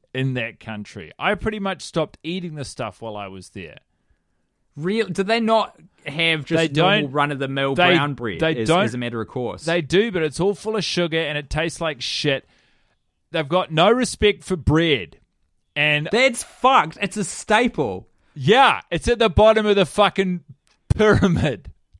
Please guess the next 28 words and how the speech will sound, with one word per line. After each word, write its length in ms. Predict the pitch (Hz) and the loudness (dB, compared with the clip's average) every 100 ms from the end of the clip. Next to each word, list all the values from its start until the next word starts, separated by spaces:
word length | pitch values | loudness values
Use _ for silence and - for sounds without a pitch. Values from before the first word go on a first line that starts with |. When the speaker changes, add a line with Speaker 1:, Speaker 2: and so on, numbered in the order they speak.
| _ | _
Speaker 2:
<laughs> 400 | _ _ 127 123 | _ _ -8 -4
Which 280 | 196 180 196 | 0 2 2
is 160 | 202 | 4
another 400 | 233 254 330 320 | 4 6 6 6
scam 420 | 294 - 220 196 170 | 2 2 4 6 6
I 80 | 165 | 4
wanna 280 | 160 180 | 4 2
talk 260 | - 180 160 | 2 0 2
about. 400 | 175 135 110 113 139 | 0 0 -2 -6 -14
Speaker 1:
<laughs> 640 | 160 - - _ _ - | -16 -20 -20 _ _ -6
Speaker 2:
That 560 | 170 254 285 226 - | 4 6 6 2 -6
fucking 440 | - 247 220 233 196 | 2 2 4 0 0
food 300 | - 233 226 | 2 2 2
pyramid 380 | 214 196 170 175 | 0 0 -2 -2
was 160 | 165 | -4
made 240 | 165 180 175 | -2 -2 0
by 160 | 180 | -2
Big 340 | 160 190 185 151 | -2 -2 -2 0
Bread. 460 | 208 262 160 87 - _ 123 - _ _ _ _ _ _ _ - | 2 4 2 -2 -16 _ -20 -20 _ _ _ _ _ _ _ -2
Speaker 1:
Yeah, 440 | 165 208 160 165 - _ - | 2 2 2 -2 -8 _ 0
which 220 | 170 202 | 0 4
is 140 | 196 | 4
a 80 | 202 | 2
staple, 480 | - 196 170 143 143 | 4 6 6 4 2
by 240 | 147 131 | 2 2
the 100 | 127 | 2
way. 400 | 123 117 113 123 139 _ _ - _ _ _ | 2 2 0 -2 -8 _ _ -20 _ _ _
Unrelated. 880 | 147 175 196 190 156 135 123 123 127 | -2 0 0 0 0 0 -4 -8 -12